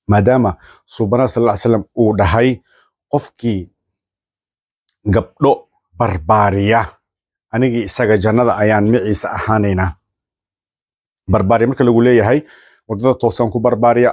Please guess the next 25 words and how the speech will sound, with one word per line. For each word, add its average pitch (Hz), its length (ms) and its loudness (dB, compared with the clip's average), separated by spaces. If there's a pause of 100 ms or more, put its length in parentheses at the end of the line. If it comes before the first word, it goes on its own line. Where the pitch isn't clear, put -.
Allahooda 120 460 2
bara, 123 280 0 (400)
diinta 127 320 -2
bara, 127 360 0 (280)
ii 131 80 0
sheeg 120 320 -2
adiga, 117 680 2 (300)
een, 117 200 0
wanaagga 120 460 0
bara, 120 120 0
dhaqanka 123 400 -4
bara, 139 220 0 (220)
ayaa 113 140 0
loola 98 180 -4
jeedaa. 80 340 -14 (1500)
Marka 180 380 2
aabbihii, 147 800 0 (240)
"Ilmahan 117 540 0 (100)
u 117 60 -6
sameey 117 360 2
hooyo, 113 460 2
ilmahan 120 680 0 (360)
aaya 117 320 2
u 127 80 -6
sameey, 120 400 0